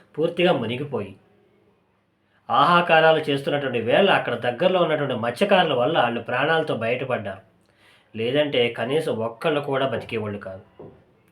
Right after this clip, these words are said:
So ఇలాంటి ప్రమాదాలు అడుగడుగునా జరుగుతూనే ఉంటున్నాయి.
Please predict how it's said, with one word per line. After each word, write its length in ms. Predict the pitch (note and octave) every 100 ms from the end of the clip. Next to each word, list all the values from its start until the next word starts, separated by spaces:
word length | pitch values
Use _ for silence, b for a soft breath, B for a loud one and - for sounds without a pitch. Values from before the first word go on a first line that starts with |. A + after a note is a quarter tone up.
| _ b b b _ -
So 120 | F3+
ఇలాంటి 400 | D3 C#3+ F3 F3
ప్రమాదాలు 600 | D3+ C3 D#3+ G3 G3 F3+
అడుగడుగునా 580 | A#2+ B2 D3 F3 F3 E3
జరుగుతూనే 580 | B2+ B2 B2+ C#3+ C#3+ C#3+
ఉంటున్నాయి. 460 | A#2+ A2 G#2+ G#2